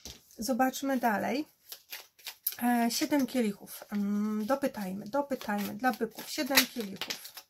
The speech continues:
O, tu jest podpowiedź, zobacz, trzymasz miecze, ale odwróciły się, co znaczy,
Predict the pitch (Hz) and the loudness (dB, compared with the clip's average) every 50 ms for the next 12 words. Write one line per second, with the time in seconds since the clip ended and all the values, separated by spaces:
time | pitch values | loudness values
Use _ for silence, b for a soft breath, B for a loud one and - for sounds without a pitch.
0 | _ _ _ _ _ - - - - - - - _ b b b b b b b | _ _ _ _ _ -20 -20 -20 -20 -20 -20 -20 _ b b b b b b b
1 | b b b _ _ - 466 539 539 381 220 - - - _ B B B B B | b b b _ _ -6 -6 -4 -2 -2 -2 -2 -4 -10 _ B B B B B
2 | B B B - 339 453 554 - - - 349 - - - 302 339 403 427 392 - | B B B 2 8 8 8 8 8 2 -2 -4 2 4 4 6 6 4 0 0
3 | - 339 277 226 220 - - - - - - - - - 330 453 453 403 370 - | 0 0 2 2 0 0 -2 -6 -8 -6 -4 -4 -2 -2 -2 0 2 0 0 0
4 | - 285 262 277 339 - - - - - - 254 277 302 302 302 - - 262 269 | 0 0 0 0 0 0 2 0 0 0 2 2 2 4 4 2 2 4 2 4
5 | 226 226 226 240 247 233 214 - - - 427 539 523 262 226 202 - - - - | 4 2 0 0 0 0 -2 -2 -2 0 0 2 2 2 2 0 -2 -6 -6 -4
6 | - 339 359 330 320 277 269 311 381 370 - - 277 240 214 | 0 0 0 2 4 4 4 4 2 0 0 0 2 2 2